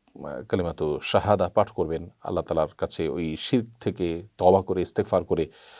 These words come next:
আহ, আপনি আবার ঈমানকে নবায়ন করবেন, তার মাধ্যমে আপনি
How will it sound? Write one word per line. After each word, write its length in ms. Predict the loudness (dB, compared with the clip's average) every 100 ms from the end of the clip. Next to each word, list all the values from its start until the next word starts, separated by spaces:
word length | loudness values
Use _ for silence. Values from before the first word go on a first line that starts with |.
| -20 0
আহ, 480 | 4 4 2 -2 -4
আপনি 340 | -8 -8 -12 -2
আবার 320 | 4 6 6 4 -12 -16 -4
ঈমানকে 340 | -2 0 2
নবায়ন 260 | 4 6 4
করবেন, 280 | 2 -4 -4 -8
তার 100 | -6
মাধ্যমে 240 | -4 -4
আপনি 280 | -2 -4 -6